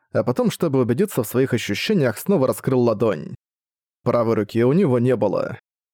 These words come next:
«Не думал, что ещё раз войду в ту академию». «А ты не хочешь?» «Да что ты, я бесконечно счастлив.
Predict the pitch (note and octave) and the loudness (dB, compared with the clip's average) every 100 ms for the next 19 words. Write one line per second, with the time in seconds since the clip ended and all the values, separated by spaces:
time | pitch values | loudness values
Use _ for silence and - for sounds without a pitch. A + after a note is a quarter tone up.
0 | _ _ _ - G#2+ B2 C3 D#3+ D3+ B2+ | _ _ _ -6 -2 0 2 2 2 0
1 | - B2+ A#2+ - C3 A#2 C3+ C3 B2 A#2+ | 0 0 2 0 -2 -2 0 0 2 0
2 | - C3+ A2+ C#3+ A#2+ A2 E2 - - - | 0 0 0 0 2 0 -2 -8 -12 -18
3 | _ _ _ _ _ _ C3 A#2+ C3+ A#2+ | _ _ _ _ _ _ -2 0 2 0
4 | - B2 F#3+ - - - _ _ _ _ | 0 0 0 -4 -6 -14 _ _ _ _
5 | _ C3 A#2+ B2 - - B2 A2+ G2+ - | _ -2 0 -2 -2 -2 -2 -2 -6 -8
6 | _ B2+ B2 D3 C#3+ C#3+ E3+ E3+ E3 D#3+ | _ -2 2 2 2 0 0 0 0 0
7 | D3 - C3+ G#2+ - - - - | 0 0 0 -2 -4 -10 -12 -18